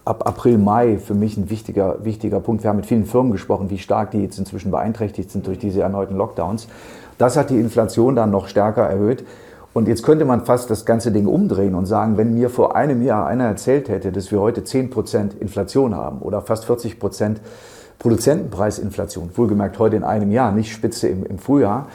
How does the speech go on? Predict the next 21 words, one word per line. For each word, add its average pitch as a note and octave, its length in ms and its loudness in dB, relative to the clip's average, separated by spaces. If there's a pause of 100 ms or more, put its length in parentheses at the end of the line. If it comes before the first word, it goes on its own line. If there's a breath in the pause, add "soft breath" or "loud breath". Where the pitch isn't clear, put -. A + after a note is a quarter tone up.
(400 loud breath)
ähm, G2+ 280 4
wo B2 220 2
dann A#2+ 200 4
die G#2+ 120 0
Zinsen E3 360 2
stünden, A#2 580 -2
dann G2 380 -4
würde A2 200 0
ich G2+ 100 -2
nicht A2+ 160 -4
sagen G#2+ 280 0
eineinhalb G#2+ 440 -2
oder G2+ 180 0
zwei G#2+ 220 -2
Prozent G2+ 480 -4
in F#2+ 120 -4
der F2+ 80 -2
Eurozone, B2 640 0 (580 loud breath)
ähm, G#2+ 440 2 (200)
oder A#2+ 300 6
eben, G#2 380 2